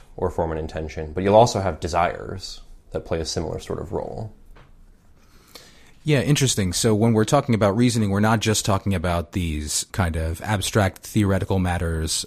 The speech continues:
Speaker 2: or, like, sitting in your head and thinking hard about stuff type reasoning, like with the Socrates case.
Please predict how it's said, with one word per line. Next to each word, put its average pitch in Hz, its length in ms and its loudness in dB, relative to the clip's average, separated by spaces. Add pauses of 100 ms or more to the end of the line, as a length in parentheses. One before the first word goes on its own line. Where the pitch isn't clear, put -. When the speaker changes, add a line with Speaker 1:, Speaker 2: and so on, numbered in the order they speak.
Speaker 2:
or, 82 200 -4
like, 80 320 -6 (140)
sitting 127 300 2
in 110 80 4
your 98 140 2
head 98 240 2
and 95 100 0
thinking 107 260 -2
hard 92 200 2
about 80 200 -2
stuff 78 320 -2
type 73 220 -6
reasoning, 76 540 -4 (200)
like 90 200 -2
with 87 100 -2
the 95 80 -4
Socrates 90 540 0
case. 78 420 -2